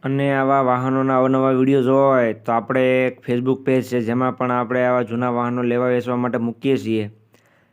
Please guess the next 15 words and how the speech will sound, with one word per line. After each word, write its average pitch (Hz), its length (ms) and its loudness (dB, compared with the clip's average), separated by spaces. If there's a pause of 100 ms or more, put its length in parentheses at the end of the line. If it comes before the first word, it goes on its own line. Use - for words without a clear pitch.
(160)
તો 123 80 -2
એ 127 160 2
પેજને 135 380 0
ફોલો 131 280 0
કરવાનું 135 340 0
ભૂલતા 131 320 0
નહીં. 127 240 -2
પેજની 127 420 0
લિંક 127 320 -2
હું 127 220 -2
વીડિયોની 127 340 0
બાયોમાં 127 400 0
આપી 147 160 0
દઈશ 135 220 0
નીચે. 120 320 -4